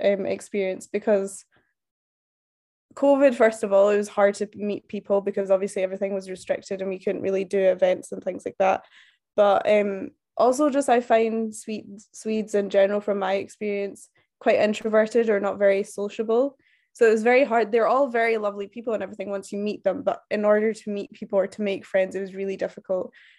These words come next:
Um, so I found that, um, difficult. So I kinda had to just force myself to, like, explore the city or explore the rest of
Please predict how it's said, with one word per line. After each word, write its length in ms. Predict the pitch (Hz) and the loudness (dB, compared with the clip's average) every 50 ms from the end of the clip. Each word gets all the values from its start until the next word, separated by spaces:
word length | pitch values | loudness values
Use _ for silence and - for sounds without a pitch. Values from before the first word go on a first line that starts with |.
| _ _ - | _ _ 0
Um, 420 | 202 202 202 196 190 196 190 - - _ _ _ _ | 2 2 2 2 0 -2 -6 -8 -10 _ _ _ _
so 140 | - - 220 | -2 2 2
I 80 | 208 208 | 4 4
found 240 | 220 233 233 220 202 | 4 2 2 2 0
that, 220 | 196 - - - _ _ - | -2 -2 -4 -8 _ _ -6
um, 240 | 202 196 190 196 190 | -6 -4 -6 -4 -2
difficult. 360 | - 196 196 196 208 196 196 | -2 -2 -2 -2 -6 -4 -2
So 100 | - 202 | 0 0
I 60 | 196 | 0
kinda 260 | 202 - 240 226 226 | 0 -2 -4 -4 -4
had 260 | 214 196 196 196 196 - | -2 -2 -4 -4 -4 -8
to 100 | - 196 | -18 -16
just 220 | 185 190 - _ | -16 -18 -16 _
force 240 | - 185 180 - - | -8 -8 -6 -4 -2
myself 320 | 190 196 185 - - - | -2 -2 0 -2 -6 -6
to, 100 | - - | -4 -4
like, 160 | 190 185 - - | -2 -2 -2 -2
explore 400 | - - - - - 190 180 185 | -4 -6 -6 -6 -6 -4 -4 -4
the 100 | 185 185 | -4 -4
city 320 | - 190 190 190 - 208 | -2 -4 -4 -2 -2 -2
or 120 | 196 190 | 0 0
explore 420 | 190 - - - - 208 196 190 190 | -2 -4 -8 -8 -4 0 0 0 0
the 100 | 185 185 | 0 -2
rest 300 | 185 185 185 - - - | -4 -4 -6 -10 -14 -14
of 120 | 190 190 | -14 -14